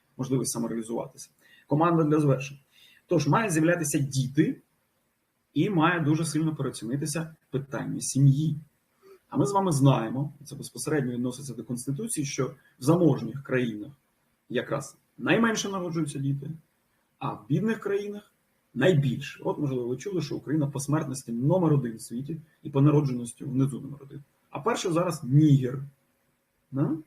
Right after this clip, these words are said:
Так що ж таке? Як же ж так? Тобто треба міняти культурологічно-світоглядні підвалини,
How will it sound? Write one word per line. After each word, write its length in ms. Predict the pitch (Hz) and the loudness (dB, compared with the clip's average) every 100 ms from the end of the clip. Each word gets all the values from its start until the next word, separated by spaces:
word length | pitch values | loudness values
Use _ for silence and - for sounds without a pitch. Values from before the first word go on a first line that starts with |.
| _ _ _ _ _ _ _ _ | _ _ _ _ _ _ _ _
Так 160 | 139 139 | -2 0
що 120 | 196 | -4
ж 120 | - | -8
таке? 300 | - - - - _ _ | -10 -10 -12 -14 _ _
Як 260 | 135 160 180 | 2 4 4
же 100 | 185 | -2
ж 120 | - | -6
так? 200 | - - _ _ _ _ _ _ | -8 -10 _ _ _ _ _ _
Тобто 260 | 160 - 143 | 0 0 0
треба 240 | 180 226 | 0 0
міняти 320 | 202 190 190 | 0 -2 -4
культурологічно-світоглядні 1700 | - 180 143 170 165 143 - 185 151 - 170 170 170 175 143 113 113 | -2 -2 2 4 4 2 0 -4 -4 -4 -4 0 2 4 4 2 -4
підвалини, 720 | - 113 151 196 185 165 139 | -6 -2 2 2 0 0 -2